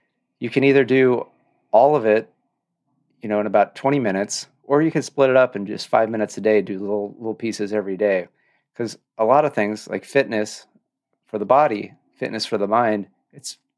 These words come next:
more powerful to do a little every day than a big, big, big chunk and then, you know, do nothing.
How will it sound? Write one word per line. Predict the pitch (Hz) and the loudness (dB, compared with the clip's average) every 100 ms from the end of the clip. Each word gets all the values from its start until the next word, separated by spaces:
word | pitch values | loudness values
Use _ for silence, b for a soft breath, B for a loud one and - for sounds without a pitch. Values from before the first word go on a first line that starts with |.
| - | -6
more | 127 | -6
powerful | 143 127 117 117 117 | -2 2 2 2 -2
to | 107 | 0
do | 104 | 0
a | |
little | 98 120 117 - | -2 -2 -2 0
every | 110 120 113 | 0 0 0
day | 98 95 92 - _ | 0 0 -2 -8 _
than | - | -4
a | 104 98 _ - | -4 -6 _ 2
big, | 147 127 | 2 2
big, | 123 117 104 | 0 0 2
big | 107 104 98 _ _ _ | 2 2 -4 _ _ _
chunk | - 120 104 - - _ _ _ - | -2 0 0 -6 -16 _ _ _ -6
and | 107 | -2
then, | 110 104 101 | 0 0 -2
you | 104 | -2
know, | 101 95 92 _ _ 117 | -2 -2 -6 _ _ -10
do | 110 | -4
nothing. | 104 95 - 87 | -2 -2 -4 -12